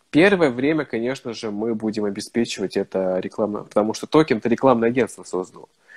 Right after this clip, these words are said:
Почему у нас столько блогеров, почему у нас уже ц-, то есть есть фундамент? А, конечно же, через, э, рекламное агентство, да, мы будем проводить это всё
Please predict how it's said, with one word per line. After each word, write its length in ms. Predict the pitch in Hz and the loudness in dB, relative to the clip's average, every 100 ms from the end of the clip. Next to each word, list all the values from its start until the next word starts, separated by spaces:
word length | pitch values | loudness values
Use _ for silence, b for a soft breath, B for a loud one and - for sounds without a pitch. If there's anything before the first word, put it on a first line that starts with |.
| B | B
Почему 280 | - - 131 | -8 2 2
у 40 | |
нас 140 | 113 113 | 2 0
столько 320 | - 101 92 | 0 0 -2
блогеров, 520 | 90 120 170 127 101 | 0 4 4 4 0
почему 340 | - - 120 104 | -4 -8 -4 -4
у 80 | |
нас 180 | 98 - | -4 -8
уже 260 | 98 98 87 | -8 -6 -8
ц-, 360 | - 87 87 | -6 -6 -6
то 120 | 80 95 | -6 -8
есть 160 | - | -2
есть 240 | 107 98 - | 0 0 -4
фундамент? 540 | 98 98 87 87 _ B B B B _ | -2 0 -2 -6 _ B B B B _
А, 400 | 95 95 92 90 | -4 -2 0 -2
конечно 460 | - 113 175 - 135 | 0 2 2 2 -2
же, 100 | 127 | 0
через, 420 | 127 120 - - | 0 0 -2 0
э, 340 | 107 104 101 104 | 2 4 4 0
рекламное 440 | - 117 92 92 | 0 0 0 -6
агентство, 460 | - 139 160 - 95 | -4 -4 -4 -6 -4
да, 220 | 104 101 | 0 0
мы 140 | 90 | 0
будем 320 | 87 92 92 | -4 -6 -6
проводить 560 | 92 - 107 104 95 - | -10 -6 -2 -2 -4 -8
это 180 | - 78 | -12 -12
всё 320 | - 95 87 | -8 -6 -8